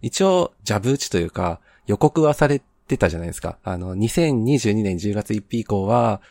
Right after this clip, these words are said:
さっきのシーディーエムの連邦ダッシュボードを通じて報告できるように、じゅ-、あの、期待されますのでっていう、なんか、予告は一応されてたので、まあ、その流れを受けてなんだろうな、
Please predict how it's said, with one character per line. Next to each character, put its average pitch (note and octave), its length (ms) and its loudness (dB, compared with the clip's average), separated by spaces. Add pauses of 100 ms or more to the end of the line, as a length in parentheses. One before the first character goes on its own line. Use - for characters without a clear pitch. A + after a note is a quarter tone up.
(100)
さ C#3 120 0
っ - 80 -2
き F#2+ 120 -6
の F#2 300 -10 (400)
シ - 180 -4
ー A#2 60 0
デ A#2+ 80 0
ィ - 40 2
ー - 40 0
エ A#2+ 40 0
ム G#2+ 120 -2
の A#2+ 460 0
連 G#2 180 -6
邦 G#2+ 140 -4
ダ G#2+ 100 -2
ッ G#2 40 -2
シ - 120 -4
ュ - 20 0
ボ A2 140 0
ー - 20 0
ド G2 80 -6
を - 20 -8
通 G2 160 -4
じ G2 140 -6
て C#3+ 80 -2
報 A#2 160 -4
告 G#2 180 -6
で G2 100 -2
き G2 140 -4
る F2+ 60 -4
よ E2+ 140 -6
う - 20 -10
に、 F2 200 -12 (280)
じ G2+ 160 -4
ゅ-、 F#2 160 -6
あ F2 100 -6
の、 E2+ 140 -6 (340)
期 - 100 -18
待 F#2+ 120 0
さ G2 100 -2
れ F#2+ 100 0
ま G2+ 80 0
す - 120 -6
の F#2+ 80 -6
で D3 100 2
っ - 40 -2
て - 200 -8
い F#2 140 -2
う、 F2 40 -8
な F#2+ 120 -4
ん F2 40 -10
か、 F#2+ 280 -10
予 G2 100 -8
告 C3 220 -4
は A#2+ 160 0
一 - 140 -6
応 A2+ 40 -4
さ A#2 140 -4
れ A#2 100 -4
て B2 100 -8
た F#2 140 -6
の F#2+ 140 -14
で、 F#2 240 -8 (480)
ま D3 60 -4
あ、 - 20 -6
そ B2+ 180 -4
の A#2 140 -4
流 A2+ 100 -2
れ A2 100 0
を F2+ 40 0
受 F2+ 140 0
け - 20 -8
て F2 80 -6
な F2+ 100 -8
ん D#2+ 60 -10
だ D#2 80 -8
ろ D#2+ 100 -8
う - 20 -8
な、 G2 220 -2